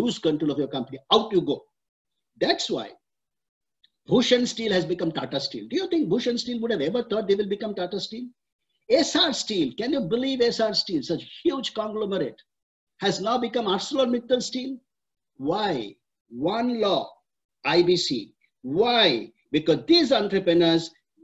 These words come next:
borrowed your and my money, but did not return the money in spite of repeated cajoling that,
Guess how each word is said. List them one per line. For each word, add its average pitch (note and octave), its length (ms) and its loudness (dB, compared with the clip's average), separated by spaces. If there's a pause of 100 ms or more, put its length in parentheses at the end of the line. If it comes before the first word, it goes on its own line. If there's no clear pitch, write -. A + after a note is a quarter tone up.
(140)
borrowed C#4 540 4
your A3 260 4
and F#3+ 160 2
my F3 160 8
money, C#3 460 4 (160)
but C#3+ 260 -2
did E3+ 260 2
not B3 440 4
return G3+ 400 0
the F#3 120 2
money F3 260 8
in G3 280 2
spite G3+ 500 -4
of D#3+ 180 0
repeated B3+ 680 0
cajoling D3+ 640 4 (180)
that, D#3+ 220 0